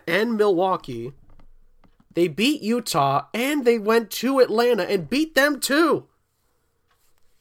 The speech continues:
And dare I say it, the Knicks play again when this podcast goes out on the Friday. A game against O K C at home, I expect the Knicks to win.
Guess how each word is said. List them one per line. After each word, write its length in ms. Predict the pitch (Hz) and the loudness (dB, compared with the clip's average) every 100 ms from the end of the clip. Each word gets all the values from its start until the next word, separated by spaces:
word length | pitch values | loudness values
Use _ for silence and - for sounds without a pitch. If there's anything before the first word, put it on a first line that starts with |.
| _ _ _ _ _ _ _ | _ _ _ _ _ _ _
And 200 | 214 208 | 0 2
dare 260 | 160 277 311 | 4 6 6
I 120 | 226 | 4
say 400 | - - 302 226 | -2 -2 0 2
it, 120 | 165 | 2
the 100 | 208 | 2
Knicks 200 | 233 - | 2 0
play 280 | - 226 214 | -2 2 4
again 560 | 165 160 226 247 175 160 | 2 0 0 2 0 -2
when 260 | 165 175 | -2 -2
this 160 | 175 165 | -2 -4
podcast 600 | - 208 208 202 185 - | -4 -4 -4 -6 -8 -4
goes 220 | 175 160 | -2 0
out 160 | 190 185 | 0 0
on 80 | |
the 80 | 160 | -2
Friday. 640 | 135 214 254 269 131 117 147 _ _ _ _ _ _ _ _ _ _ _ _ _ _ - | -2 -2 2 2 0 -4 -12 _ _ _ _ _ _ _ _ _ _ _ _ _ _ -8
A 60 | |
game 340 | 175 147 240 285 | -4 0 2 2
against 380 | 233 240 226 226 | 4 4 4 4
O 100 | 233 | 2
K 240 | - 240 | 0 -4
C 240 | - 233 | -4 -2
at 80 | 233 | -2
home, 260 | 190 254 285 | -2 -4 -4
I 120 | - | -4
expect 380 | 311 - 294 302 | -4 -2 -2 -2
the 60 | |
Knicks 280 | 247 311 - | -4 -4 -4
to 100 | - | 0
win. 460 | 180 247 381 302 | 4 4 4 0